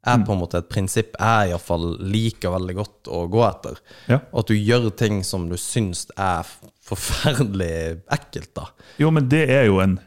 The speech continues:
Speaker 2: helt konkret måte å gjøre ting på.
Speaker 1: Ja.
Speaker 2: Og, og hvis du i tillegg ikke bare, ja, det er å hoppe ifra ti-meteren.
Speaker 1: Nei, nei, nei, nei.
Speaker 2: Eh, hvis du setter det litt sånn i, i perspektiv, og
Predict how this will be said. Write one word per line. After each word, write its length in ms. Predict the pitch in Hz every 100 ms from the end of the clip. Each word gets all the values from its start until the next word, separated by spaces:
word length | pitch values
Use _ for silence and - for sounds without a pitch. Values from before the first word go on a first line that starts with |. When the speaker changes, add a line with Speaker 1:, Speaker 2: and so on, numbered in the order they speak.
| -
Speaker 2:
helt 360 | 180 - -
konkret 420 | - 101 117 95 101
måte 240 | 101 -
å 380 | 92 95 98 95
gjøre 240 | 98 101
ting 160 | 85 87
på. 200 | 85 - _ -
Speaker 1:
Ja. 160 | 135 - -
Speaker 2:
Og, 260 | 117 110
og 100 | 110
hvis 160 | 113 110
du 100 | -
i 220 | 117 117 110
tillegg 580 | - 120 127 113 95
ikke 260 | 87 - 104
bare, 480 | 92 90 90 85 85 - - - _
ja, 200 | - 110
det 240 | 104 107 104 95 92
er 140 | 92
å 320 | 92 92 90
hoppe 200 | 90 90 90
ifra 160 | 87 82
ti-meteren. 520 | 110 104 98 69 92 _ _ _ _ -
Speaker 1:
Nei, 140 | 180
nei, 220 | 151 180 196
nei, 140 | 117
nei. 160 | 113 110
Speaker 2:
Eh, 40 | 113
hvis 220 | 127 -
du 220 | 135 113
setter 420 | - 147 - 90
det 260 | 92 101 117
litt 200 | 143 -
sånn 240 | - 87 -
i, 320 | 98 95 95
i 40 |
perspektiv, 720 | - 101 - 95 - 123 127 -
og 240 | 92